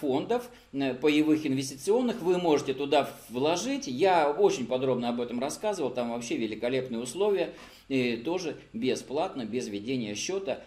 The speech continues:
как раз для таких, э, людей. Ссылочка будет, э, там на интервью с управляющим, э, этими фондами. И как открыть эти фонды. Всё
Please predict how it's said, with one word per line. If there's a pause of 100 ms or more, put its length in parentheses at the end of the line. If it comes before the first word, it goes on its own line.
(140)
как
раз
для
таких, (120)
э,
людей. (200)
Ссылочка
будет,
э,
там
на
интервью
с
управляющим,
э,
этими
фондами. (380)
И
как
открыть (200)
эти
фонды. (480)
Всё